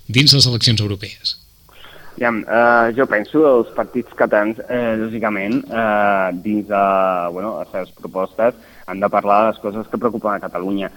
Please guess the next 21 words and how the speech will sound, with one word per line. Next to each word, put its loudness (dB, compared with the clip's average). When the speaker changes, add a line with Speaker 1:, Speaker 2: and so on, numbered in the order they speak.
Speaker 2:
Però 2
això 2
no 0
hauria 4
de, 2
mm, -2
fer 0
perdre 2
la 4
perspectiva, -2
eh, -4
de -4
quines -2
eleccions, -4
eh, 0
tenim -4
endavant 2
i -2
què 0
estem -2
trient -4